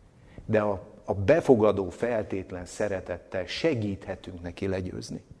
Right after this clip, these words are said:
És ezt hogyan lehetne továbbadni? Ezt a jó illatot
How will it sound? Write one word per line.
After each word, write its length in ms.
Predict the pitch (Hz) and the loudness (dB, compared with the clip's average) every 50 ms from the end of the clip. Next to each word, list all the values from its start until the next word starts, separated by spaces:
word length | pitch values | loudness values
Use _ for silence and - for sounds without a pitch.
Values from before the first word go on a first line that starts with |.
| - - - - - - - - - - - - - | -18 -18 -18 -18 -18 -18 -18 -20 -20 -20 -20 -14 -6
És 120 | - 110 113 | 0 4 4
ezt 140 | 120 - | 4 8
hogyan 320 | - 165 233 185 175 139 123 | 8 8 8 10 8 6 6
lehetne 440 | 127 127 117 117 110 - 110 104 101 | 6 6 4 2 0 0 -2 -4 -2
továbbadni? 880 | - - 113 101 101 92 85 82 87 90 87 90 - 110 117 - - - - - _ _ _ _ _ _ - - - - - - | 2 2 2 2 0 -2 -4 -6 -8 -10 -10 -10 -10 -12 -14 -14 -16 -20 -20 -20 _ _ _ _ _ _ -20 -20 -20 -18 -6 -2
Ezt 220 | - 123 - - | -2 0 6 8
a 60 | 143 | 10
jó 240 | 147 160 175 170 151 | 12 12 12 12 12
illatot 640 | 135 120 110 107 98 90 - - - - - - | 10 8 8 6 2 0 -2 -8 -12 -14 -16 -18